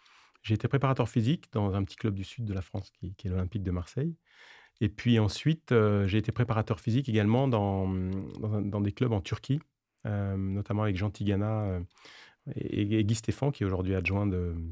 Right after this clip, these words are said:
de Deschamps. Euh, j'ai été préparateur physique, donc là, je retrouvais quand même la, la, voilà, l'adrénaline que j'avais connue sur le terrain, évidemment, et la recherche de la, de la performance.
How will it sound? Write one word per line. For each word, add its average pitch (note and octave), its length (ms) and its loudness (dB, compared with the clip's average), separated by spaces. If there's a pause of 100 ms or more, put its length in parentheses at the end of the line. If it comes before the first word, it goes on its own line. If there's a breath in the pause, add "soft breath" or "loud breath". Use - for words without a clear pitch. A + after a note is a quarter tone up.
(420)
de G2+ 160 -2
Deschamps. F#2+ 380 -4 (960 loud breath)
Euh, G2 500 6
j'ai G2 100 4
été G#2+ 120 2
préparateur C3 480 2
physique, B2+ 460 0
donc A#2 260 0
là, B2+ 160 6
je C3 100 4
retrouvais B2+ 460 2
quand - 120 0
même C3+ 180 4
la, G#2+ 180 4
la, F#2+ 320 0
voilà, A#2+ 240 2
l'adrénaline G#2+ 560 6
que - 80 -2
j'avais F#2+ 200 2
connue G#2+ 240 2
sur - 160 -6
le F2 60 -6
terrain, A2 300 0
évidemment, G2 420 0
et A2 80 -2
la F#2 100 -4
recherche G2 360 0
de G2+ 100 2
la, F2+ 160 -2
de F2+ 100 -6
la F#2 80 -4
performance. G#2 640 -4